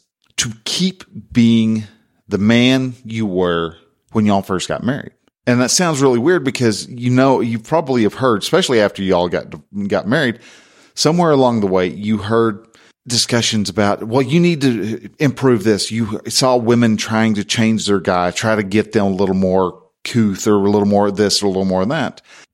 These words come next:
And in all reality, those little things like that, those are actually more along the lines of tests than actually seeing if they can, they want to, don't want their man to actually change.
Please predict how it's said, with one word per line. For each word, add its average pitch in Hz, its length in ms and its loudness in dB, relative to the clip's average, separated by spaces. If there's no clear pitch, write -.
And 147 260 0
in 160 80 -2
all 233 200 4
reality, 127 480 2
those 165 280 0
little 151 200 2
things 110 380 0
like 104 220 -2
that, 107 320 -2
those 110 180 2
are 113 80 4
actually 107 360 0
more 95 320 2
along 95 260 0
the 92 60 -4
lines 90 260 -6
of - 160 -20
tests 92 480 -4
than 90 240 -8
actually 90 500 -8
seeing 98 540 0
if 98 200 0
they 98 140 2
can, 92 260 -4
they 90 280 0
want 101 340 0
to, 101 100 -6
don't 104 500 -2
want 104 240 0
their 98 140 2
man 92 680 0
to - 160 -6
actually 85 440 -6
change. - 720 -8